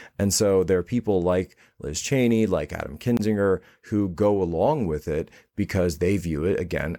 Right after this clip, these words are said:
as a path to power and influence. And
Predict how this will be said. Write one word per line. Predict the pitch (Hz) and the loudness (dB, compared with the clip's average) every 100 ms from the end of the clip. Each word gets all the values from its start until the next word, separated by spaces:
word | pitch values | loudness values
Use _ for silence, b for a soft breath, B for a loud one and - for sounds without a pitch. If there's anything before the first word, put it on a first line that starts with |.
| - | -10
as | 80 - | -10 -8
a | |
path | 82 82 73 - | -6 -4 -6 -8
to | - | -14
power | - 76 78 85 80 | -8 -6 -4 -4 -4
and | 82 82 | -6 -8
influence. | 82 76 71 55 62 - B B | -10 -8 -8 -8 -12 -14 B B
And | - | -4